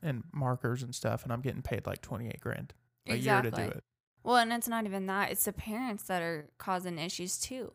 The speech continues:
Speaker 2: And it's like, "I don't get paid enough to deal with you."
Speaker 1: Nah, I can un-, <laughs> I can imagine there's probably some pretty crazy parents out there.
Speaker 2: Oh, my gosh. And that's the biggest thing is, like, with them closing these schools and everything, you know, so many teachers are underpaid,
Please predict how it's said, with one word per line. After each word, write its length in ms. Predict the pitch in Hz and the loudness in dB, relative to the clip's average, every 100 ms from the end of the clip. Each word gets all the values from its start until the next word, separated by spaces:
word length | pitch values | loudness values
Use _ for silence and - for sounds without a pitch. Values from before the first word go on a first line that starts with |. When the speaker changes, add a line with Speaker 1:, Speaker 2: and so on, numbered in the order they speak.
| - | -4
Speaker 2:
And 100 | 208 | -2
it's 160 | 214 | 0
like, 280 | 214 185 - - | 0 0 -4 -4
"I 140 | 214 | -2
don't 220 | 294 311 | 0 0
get 220 | 247 233 - | 0 -2 -2
paid 220 | 214 208 | -4 -4
enough 320 | 180 180 190 | -4 -4 -6
to 80 | 180 | -10
deal 280 | 165 175 175 | -4 -2 -2
with 180 | - - | -8 -14
you." 120 | - - - _ - | -16 -16 -20 _ -8
Speaker 1:
Nah, 500 | 139 131 123 120 123 | -2 0 0 0 0
I 60 | |
can 160 | 139 165 | 0 6
un-, 160 | 143 139 | 6 8
<laughs> 240 | 120 160 | 4 6
I 100 | 156 | 4
can 140 | 160 | 6
imagine 400 | 170 151 139 139 | 6 8 8 6
there's 200 | 127 123 | 0 -2
probably 280 | - - - | -2 -2 -2
some 160 | - 143 | -4 -2
pretty 240 | - - | 0 -2
crazy 360 | - - - - | 0 -2 0 -4
parents 380 | - - - - | -6 -6 -6 -2
out 160 | - | -2
there. 120 | 160 208 | 2 4
Speaker 2:
Oh, 100 | 226 | 4
my 200 | 226 196 | 0 -2
gosh. 360 | - 190 - - | -2 -2 -2 2
And 180 | 226 233 | 4 8
that's 280 | 247 269 - | 8 6 4
the 100 | 247 | 2
biggest 320 | 196 196 - | 2 -2 -2
thing 140 | 190 | -2
is, 160 | 185 190 | -2 -2
like, 200 | 175 180 | -2 0
with 200 | 185 185 | 0 2
them 220 | 190 196 | 0 0
closing 640 | 202 - 180 175 185 175 165 | -2 -2 0 0 -2 -4 -4
these 160 | 165 | -4
schools 420 | - - 190 220 | -2 -2 -2 0
and 80 | 196 | 0
everything, 600 | 175 175 185 180 170 170 202 _ _ _ _ _ _ _ _ _ _ - | -2 -2 -4 -4 -6 -8 -14 _ _ _ _ _ _ _ _ _ _ 0
you 140 | 214 | 4
know, 360 | 208 180 165 - - _ _ _ - | 6 6 4 -2 -10 _ _ _ -6
so 260 | - 226 220 | 2 4 4
many 320 | 233 220 202 | 2 0 -2
teachers 440 | - 196 196 185 | -4 -4 -2 -2
are 300 | 180 175 208 | 0 2 2
underpaid, 760 | 220 180 180 - 175 175 170 | 2 -2 -4 -4 -4 -4 -4